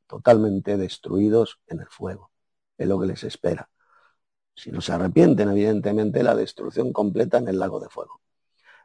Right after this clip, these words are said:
"Para vosotros", para los hermanos, "en cambio, es señal de salvación, y esta salvación proviene del poderoso". La salvación eterna que Dios nos ha prometido procede de él, del Padre Celestial.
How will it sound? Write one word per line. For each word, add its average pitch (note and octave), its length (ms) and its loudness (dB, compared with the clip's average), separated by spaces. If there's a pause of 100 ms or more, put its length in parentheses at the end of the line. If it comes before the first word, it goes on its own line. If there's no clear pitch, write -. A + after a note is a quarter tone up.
"Para F3+ 240 12
vosotros", G3 760 10 (600)
para F#2+ 160 0
los F2 120 -4
hermanos, G#2 580 2
"en A2+ 160 2
cambio, A#2 560 4 (300)
es E3+ 160 4
señal C#3+ 480 4
de D3+ 140 8
salvación, G2+ 880 2 (300)
y B2+ 140 4
esta D#3+ 260 6
salvación D#3 840 6
proviene C#3 560 2
del A2 180 2
poderoso". - 540 -12 (600)
La - 140 -6
salvación A#2+ 500 0
eterna B2 500 2
que A2+ 140 2
Dios A2 160 2
nos G#2 180 -2
ha - 100 0
prometido G2+ 480 -4
procede - 500 -2
de A2 200 2
él, G#2 320 0 (440)
del F2+ 400 -2
Padre C#3 560 6
Celestial. - 840 -8